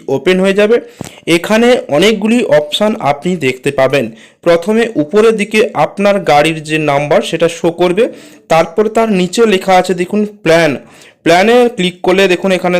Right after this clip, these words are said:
থার্ড পার্টি দেখাবে, কম্প্রিহেন্স দেখাবে। তো আপনি যদি থার্ড পার্টি করতে চান, যদি শুধু গাড়ির যদি ক্লেম নিতে চান সেক্ষেত্রে আপনি থার্ড পার্টি করতে পারেন।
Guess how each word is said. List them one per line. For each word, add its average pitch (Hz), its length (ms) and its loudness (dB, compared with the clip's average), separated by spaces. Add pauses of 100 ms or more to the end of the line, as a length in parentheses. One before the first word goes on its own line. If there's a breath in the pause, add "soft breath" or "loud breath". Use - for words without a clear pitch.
থার্ড 135 280 0
পার্টি 165 220 0
দেখাবে, 175 360 0 (360 loud breath)
কম্প্রিহেন্স 220 760 2
দেখাবে। 143 420 2 (440 loud breath)
তো 160 100 2
আপনি 208 420 0
যদি 233 200 -6
থার্ড 147 400 -2
পার্টি 202 200 0
করতে 147 360 -2
চান, 170 300 0
যদি 170 200 -4
শুধু 196 380 -6 (160)
গাড়ির 143 420 0 (240)
যদি 151 200 -4
ক্লেম 156 320 0
নিতে 160 280 -2
চান 170 220 -4
সেক্ষেত্রে 208 520 -2
আপনি 220 180 -2
থার্ড 208 280 -2
পার্টি 190 180 -4
করতে 185 300 -4
পারেন। 196 240 0